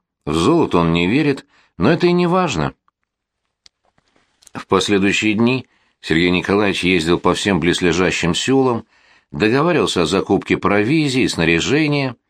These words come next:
выискивал проводников и помощников для экспедиции, невзначай показывал карты Корчагина местным жителям, старался понять, насколько долгий предстоит путь.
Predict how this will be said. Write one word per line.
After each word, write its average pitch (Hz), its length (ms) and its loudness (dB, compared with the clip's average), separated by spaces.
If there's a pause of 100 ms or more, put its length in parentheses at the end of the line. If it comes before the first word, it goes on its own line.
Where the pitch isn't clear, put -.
(180)
выискивал 95 560 0
проводников 90 760 0 (300)
и 131 100 -2
помощников 131 680 0
для 123 160 0
экспедиции, 78 720 -2 (400)
невзначай 87 600 0
показывал 80 540 0
карты 80 320 -2
Корчагина 85 640 0
местным 80 420 0
жителям, 120 560 0 (580)
старался 127 520 0
понять, 143 480 -2 (240)
насколько 135 580 0
долгий 98 480 2
предстоит 90 560 0
путь. - 280 -2